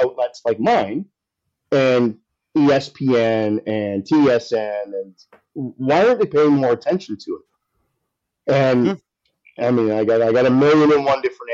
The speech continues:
Speaker 1: answers.
Speaker 2: Yeah,
Speaker 1: Mostly
Speaker 2: yeah.
Speaker 1: comes back to the American mentality of, "It's not the best, so we're not gonna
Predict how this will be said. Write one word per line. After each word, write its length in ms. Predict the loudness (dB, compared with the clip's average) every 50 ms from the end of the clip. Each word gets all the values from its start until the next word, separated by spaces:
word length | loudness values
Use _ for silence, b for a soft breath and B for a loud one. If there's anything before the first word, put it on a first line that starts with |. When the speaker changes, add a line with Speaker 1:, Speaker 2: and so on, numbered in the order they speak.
| -4 -4
Speaker 1:
answers. 460 | -6 -8 -12 -14 -14 -14 -18 -20 -20 _ _
Speaker 2:
Yeah, 440 | -6 -4 0 2 2 2 2 0 -2 -6 _ -6 -2
Speaker 1:
Mostly 420 | 0 2 2 2 2 2 0 -2
Speaker 2:
yeah. 60 | 0
Speaker 1:
comes 180 | -2 -2 -2 -2
back 340 | -2 -2 -2 0 -2 -4 -4 -4
to 260 | 0 0 0 0 -2 -6 _ _ _ _ _ -2
the 80 | 0
American 460 | 2 2 4 2 2 2 0 -2 -2
mentality 640 | 0 -2 -2 -4 -4 -2 -2 0 0 0 0 0 -2
of, 100 | -2 -2
"It's 180 | -6 -8 -6 -4
not 160 | -4 -4 -4
the 40 | -6 _
best, 280 | -4 -2 -2 -4 -4
so 100 | -6 -6
we're 140 | -4 -4 -4
not 120 | -4 -6
gonna 140 | -8 -10 -14